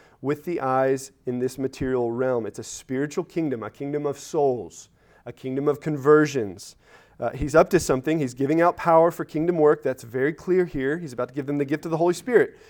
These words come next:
to do this work. Uh, but the work is a spiritual work. He intends to build a spiritual kingdom. He's up to saving people, redeeming people,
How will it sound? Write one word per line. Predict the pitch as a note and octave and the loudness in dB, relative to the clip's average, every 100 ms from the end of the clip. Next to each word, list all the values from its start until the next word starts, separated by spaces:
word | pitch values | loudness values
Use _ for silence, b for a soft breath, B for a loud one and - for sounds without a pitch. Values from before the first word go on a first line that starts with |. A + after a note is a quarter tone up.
| B | B
to | F3+ | -2
do | F#3 A#3 | 0 2
this | D3 - | 0 -2
work. | A2 F#2 _ b b b - | -8 -8 _ b b b 0
Uh, | C3+ A#2 | 2 2
but | B2 F#3 D3 | 6 6 8
the | C#3+ | 6
work | D3 F#3+ G3+ | 6 6 6
is | E3+ E3+ | 0 0
a | E3+ | -2
spiritual | - A3+ A3 F#3+ | -2 -2 -2 0
work. | C#3+ B2+ D3+ - b b | 0 0 -4 -10 b b
He | - D#3 | -6 -4
intends | D3+ - E3+ F3+ E3 | -2 0 2 0 -4
to | F#3 | -8
build | D3 D3+ D3 | 4 6 6
a | C#3+ | 2
spiritual | C3+ - - D3 C#3+ D3+ | -8 -8 -4 -4 -2 -4
kingdom. | D3 - C#3+ A#2+ | -4 -4 -4 -4
He's | B2+ A#2 | -6 -8
up | A2 | -10
to | - | -10
saving | G#2+ - B2 D#3 F3 E3+ | -16 -8 -4 -2 -2 -4
people, | F3+ E3 D#3+ D#3+ D#3+ | -8 -8 -10 -10 -12
redeeming | A#2+ A#2 D3 E3 | -10 -4 -2 -2
people, | D#3 D#3 D3+ D3 | -2 -4 -2 -2